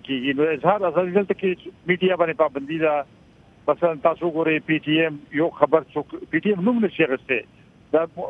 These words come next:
یعنی محسن داور او علي وزیر د پارلیمنټ ممبران دي. خو چې کله د هغې د خلاصېدو خبره راشي، نو د هغې نومونه قدرې میډیا کې نه شي راتلی.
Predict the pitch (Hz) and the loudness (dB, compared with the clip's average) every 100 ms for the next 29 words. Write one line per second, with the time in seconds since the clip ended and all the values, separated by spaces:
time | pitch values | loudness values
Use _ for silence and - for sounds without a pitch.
0 | 170 165 175 165 147 185 175 165 170 180 | 0 0 0 0 0 -2 2 2 2 0
1 | 175 160 160 151 185 170 151 139 151 196 | 0 2 0 0 0 2 2 2 0 -2
2 | - 147 135 135 135 - - - - - | 0 2 4 2 0 -8 -20 -20 -20 -20
3 | - 143 156 - 190 185 175 160 190 196 | -12 -10 -4 0 2 2 0 2 0 0
4 | 185 175 175 156 165 156 170 202 196 - | 0 0 -2 -4 -6 -6 -4 -6 -6 -6
5 | 170 180 196 208 220 185 175 165 196 180 | -2 0 0 -2 -4 -2 0 2 0 0
6 | 214 226 208 185 160 151 147 151 - 143 | 2 2 2 0 0 -2 -2 -2 -2 -16
7 | - 117 110 - | -6 -2 -2 -4